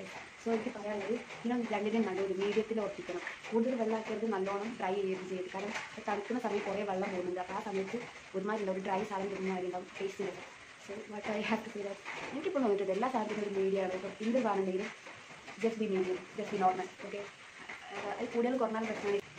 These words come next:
ഈ ഇതിൽ വേറെ എന്തെങ്കിലും ആഡ് ചെയ്യുക അങ്ങനത്തെ ഒക്കെ ചെയ്യുന്ന ആൾക്കാരെ എനിക്ക് ഇഷ്ടമല്ല കേട്ടോ. ഞാൻ ആദ്യം പറഞ്ഞത് എന്നോട് നേരിട്ട് വന്ന് പറയുന്നത് നിങ്ങൾ അങ്ങനെ ചെയ്യുന്ന ആളാണ്. കാരണം I will hate you forever. അപ്പോൾ നമ്മൾ ഇത് എങ്ങനെ തിന്നണ്ടെന്ന് വെച്ചാൽ കാണിച്ചു തരട്ടെ,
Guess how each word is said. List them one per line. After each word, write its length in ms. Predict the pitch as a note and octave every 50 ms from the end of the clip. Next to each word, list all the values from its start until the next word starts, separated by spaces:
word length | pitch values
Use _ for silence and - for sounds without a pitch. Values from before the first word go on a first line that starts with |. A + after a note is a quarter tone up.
| - - A#3
ഈ 40 | C4 B3+ B3
ഇതിൽ 120 | B3+ B3+ B3+ C4+
വേറെ 160 | A#3+ A3 A3 A#3
എന്തെങ്കിലും 220 | A#3+ A#3 A#3+ A3 G3 G3
ആഡ് 120 | G3 G#3 G#3
ചെയ്യുക 180 | G#3 G3+ G3 F#3+ F#3+
അങ്ങനത്തെ 240 | G3+ B3 C#4 D4+ D4
ഒക്കെ 80 | C#4+ C#4 B3
ചെയ്യുന്ന 180 | A#3 A#3 B3 A#3
ആൾക്കാരെ 220 | G#3+ G#3+ A#3 A#3
എനിക്ക് 140 | A#3 A3+ A#3+ -
ഇഷ്ടമല്ല 240 | - - B3+ A#3 G3+
കേട്ടോ. 120 | E3+ E3+ F3
ഞാൻ 80 | F#3+ G#3 G#3
ആദ്യം 140 | G#3 A3+ B3 A#3
പറഞ്ഞത് 180 | G#3 G#3 F#3+ F#3 F3+ F#3+
എന്നോട് 220 | G3+ A3 A3+ A#3+ A#3 G#3+
നേരിട്ട് 220 | G#3+ A3+ A3+ A3+ A#3
വന്ന് 140 | A3+ A3+ G#3+
പറയുന്നത് 220 | G3 G3 G3 F#3+ G3
നിങ്ങൾ 120 | G3 G3
അങ്ങനെ 160 | G3 G3 G#3 G3+
ചെയ്യുന്ന 180 | G3+ G3 G3 G3 F#3+
ആളാണ്. 260 | G3 F#3+ F#3 F#3 F#3 F#3 - - - - - - -
കാരണം 200 | G#3 G#3+ G#3+ G#3+ - G#3+
I 40 | G3 G3+
will 100 | G3+ F3
hate 160 | F#3+ G3 F#3 -
you 40 | G3 -
forever. 260 | G3 F#3 F#3+ F3+ F3+ F3+ - - - - -
അപ്പോൾ 140 | - - A3+
നമ്മൾ 140 | A3+ A3 A3 A#3+ C#4 - - - -
ഇത് 80 | A3 G#3+ G3
എങ്ങനെ 240 | G3 G#3 A3+ B3 C4 A3+ -
തിന്നണ്ടെന്ന് 400 | F#3+ F#3 F#3 F#3+ F#3+ F#3+ F#3+ F3
വെച്ചാൽ 220 | E3+ - E3+ E3+ - - -
കാണിച്ചു 220 | G#3+ G3+ - -
തരട്ടെ, 260 | A#3 G#3+ - - G#3